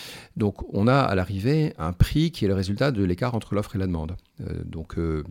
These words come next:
le prix peut être élevé si beaucoup d'acteurs n'ont pas réussi à atteindre leurs objectifs. Il peut être très bas si tout le monde a réussi à atteindre ses, atteindre ses objectifs.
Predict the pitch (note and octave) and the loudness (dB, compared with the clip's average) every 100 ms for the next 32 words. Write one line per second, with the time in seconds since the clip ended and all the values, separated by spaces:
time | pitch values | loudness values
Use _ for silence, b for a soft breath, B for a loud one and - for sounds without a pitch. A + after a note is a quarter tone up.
0 | - - - A2+ - E2+ - - A2 G#2 | -12 -4 0 0 -2 -4 -6 -2 0 4
1 | A2 A2+ - - F2+ A2+ - B2 F#2 F2 | 4 4 2 -2 -2 -4 -2 -4 -2 -4
2 | - G2+ F#2 E2 - B2+ G#2+ F#2 - F#2+ | 0 2 2 -2 0 0 2 0 -2 -2
3 | E2 E2+ E2 D2 E2+ D#2+ E2 G#2+ E3+ - | -2 -4 -4 -6 -8 -10 -6 -4 -2 -4
4 | - B B B B B F#2 F#2+ F2+ - | -10 B B B B B -4 0 0 0
5 | E2 - C#3 G2 B2+ - - F#2+ G2 D2+ | -4 0 2 2 2 -2 -4 -2 0 -2
6 | D#2+ - F#2+ F2 F2+ - - - - F#2 | -4 -4 -4 -4 -4 -4 -6 -8 -8 -6
7 | F2+ E2+ E2 E2 - - | -4 -6 -6 -8 -12 -14